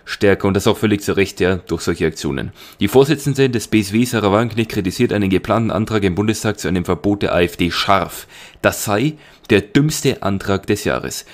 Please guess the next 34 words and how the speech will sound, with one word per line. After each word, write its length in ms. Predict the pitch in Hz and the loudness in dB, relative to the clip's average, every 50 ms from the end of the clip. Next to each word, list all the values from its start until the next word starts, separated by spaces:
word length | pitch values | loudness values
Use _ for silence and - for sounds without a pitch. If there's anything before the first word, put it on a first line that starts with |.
| - - | -20 -18
sagte 320 | - - 120 123 - - 127 | -4 0 0 0 0 0 -2
sie 120 | - 120 | 0 0
dem 140 | 107 104 98 | 0 2 2
Nachrichtenportal 880 | 98 104 113 - 107 - - 113 107 - 101 95 - 98 95 95 98 95 - - - _ | 2 2 0 0 -4 -6 -6 -6 -4 -4 -4 -4 -2 0 0 0 0 -2 -4 -10 -20 _
T-Online. 720 | - - 104 101 101 - 104 107 101 92 64 64 62 - - - - - - | -6 -2 0 0 0 0 0 0 0 0 0 -2 -6 -10 -14 -18 -20 -12 -4
Am 120 | - 95 104 | -2 0 2
Wochenende 440 | 120 - 156 139 131 135 135 123 | 2 2 0 0 2 2 2 4
war 100 | 104 110 | 4 2
bekannt 400 | 95 104 - - 117 135 139 139 | 0 0 0 -2 -2 -2 -2 -4
geworden, 340 | - 120 95 98 92 95 107 | -4 -2 0 2 2 2 2
dass 200 | 98 101 - - | 0 -2 -2 0
mehrere 260 | 101 104 127 127 123 | 0 0 0 0 -2
Abgeordnete 580 | - - - - - 104 98 87 98 87 - 120 | -4 -4 -4 0 0 2 2 2 0 -2 -2 -2
verschiedener 520 | - 110 98 - - - 151 143 147 139 | 0 0 0 0 0 -2 -2 -2 -2 -2
Fraktionen 500 | 135 - 110 - - - 107 113 117 104 | 0 -2 -2 -2 -2 0 2 2 2 2
einen 160 | - 95 90 90 | 0 0 -2 0
solchen 320 | - 107 101 104 107 - | 0 0 0 0 0 -2
Antrag 360 | 92 95 92 - 98 98 - - - - - - | -2 -2 0 0 0 0 -2 -6 -20 -20 -8 -2
in 120 | - 127 | 0 2
den 100 | 127 113 | 2 2
Bundestag 460 | 92 101 90 90 - - 107 - - | 2 0 -2 -2 -2 -4 -4 -2 -2
einbringen 420 | 98 98 98 92 98 90 87 85 - | -2 -2 0 0 0 0 0 -2 -2
wollen. 200 | - - - - - - - - - | -6 -8 -10 -12 -14 -18 -20 -6 -2
Ja, 60 | 90 | 2
unter 200 | 95 113 110 117 | 2 4 4 2
anderem 280 | 92 107 104 104 104 101 | 2 0 0 0 0 0
C 160 | - - 101 95 | 0 -2 -2 -2
D 100 | 95 82 | -2 0
U 200 | - 117 123 120 | 0 2 2 2
und 80 | 107 | 2
S 140 | 101 98 - | 0 -2 -4
P 120 | - 101 | -6 -6
D 240 | - 104 110 123 - | -2 0 0 0 0
Abgeordnete, 680 | - - - - 92 95 104 - - 104 92 110 107 | -2 -6 -6 -4 -2 -2 -2 -2 -2 -2 0 2 0